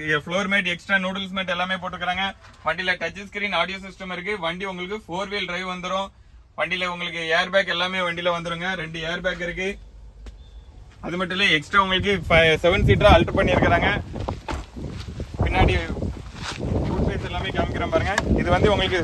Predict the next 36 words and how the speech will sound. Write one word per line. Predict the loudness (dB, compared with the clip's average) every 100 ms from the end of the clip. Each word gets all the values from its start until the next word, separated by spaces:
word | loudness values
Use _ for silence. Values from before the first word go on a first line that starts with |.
| 4
ஃபைவ் | 4
சீட்டர் | 4 2 4
வண்டி | 4 4
தான், | 2 4
செவன் | 2 2
சீட்டரா | -2 2 2
எக்ஸ்ட்ரா | 2 2 2
ஆல்டர் | 2 0
பண்ணியிருக்கிறாங்க. | 0 0 0 0 0 0 -2 -10 -14 -16 -16 -16 -16 -16 -16 -16 -16 -18 -18 -8 6 6 6 -8 -8 -10 -12 -16 -20 -20 -18 -6
மறுபடியும் | -4 -2 -2 -2
சொல்றேன், | 0 2 2
மா-, | 0
மாடல் | 2 2 2
பாத்தீங்கன்னா | -2 -6 -2 0
ரெண்டாயிரத்தி | 2 2 2 0 -2
ஏழு | 0 0
மாடலுங்க. | -2 -2 -2 -2
அது | -2 -4
மட்டும் | -6 -4
இல்லைங்க, | -4 -2 -2
வண்டி | 0 -2 -2
உங்களுக்கு | -4 -2 -2 0
ஒரு | -2 -4
ஃபேமஸ் | -6 -6 -4
ஆக்டர் | -2 -4 -2
யூஸ் | -4 -4
பண்ண | -6 -6
வண்டி. | -4 -4 -6 -6 -10 -18 -14
அந்த | -10
எந்த | -6 -6 -6 -4
ஆக்டருங்கிறத | -4 -4 -8 -6 -4
கமெண்ட்ல | -4 -8 -8 -8
கேளுங்க, | -6 -6 -6 -6
கண்டிப்பா | -8 -6 -4
உங்களுக்கு | -4 -4 -6
சொல்றோம். | -6 -6 -4